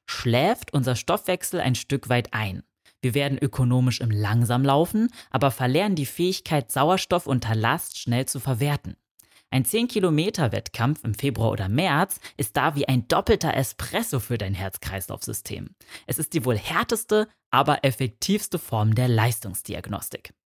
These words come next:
Warum? Weil ein schneller Zehner deine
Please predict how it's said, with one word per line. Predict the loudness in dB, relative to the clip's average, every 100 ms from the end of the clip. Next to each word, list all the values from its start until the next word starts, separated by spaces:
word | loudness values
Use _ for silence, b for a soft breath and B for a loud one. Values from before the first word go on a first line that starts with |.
| _ _ -2
Warum? | 0 2 2 0 _ _ -20 B B
Weil | 0
ein | 2
schneller | 0 0 2 2
Zehner | 0 0 2 2 0 0
deine | 2 2